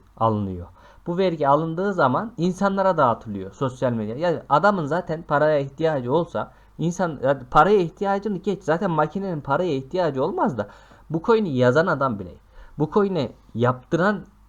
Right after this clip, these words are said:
kişi bile yapay zeka. Ödemeyi de Solana ile yapmış bu zinciri yaptıran kişi. Ödemeyi de Solana ile yapıyor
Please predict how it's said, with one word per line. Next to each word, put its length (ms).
kişi 340
bile 240
yapay 320
zeka. 300
Ödemeyi 400
de 80
Solana 480
ile 120
yapmış 460
bu 240
zinciri 440
yaptıran 600
kişi. 240
Ödemeyi 380
de 80
Solana 540
ile 120
yapıyor 420